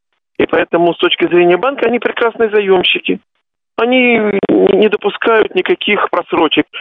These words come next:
и их раскручивают. Это одна часть вопроса. И вторая часть, э, так сказать, вот этой проблемы, которой вы коснулись, заключается в том, что действительно,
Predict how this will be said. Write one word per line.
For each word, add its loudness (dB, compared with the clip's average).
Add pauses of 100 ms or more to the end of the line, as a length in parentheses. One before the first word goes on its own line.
(100)
и 2
их 0
раскручивают. -2 (220)
Это 0
одна -2
часть -4
вопроса. -4 (340)
И 2
вторая 0
часть, -2
э, 2
так -2
сказать, -6
вот -2
этой -2
проблемы, 0
которой 0
вы 0
коснулись, -2 (440)
заключается 0
в -18
том, 0
что -2
действительно, -2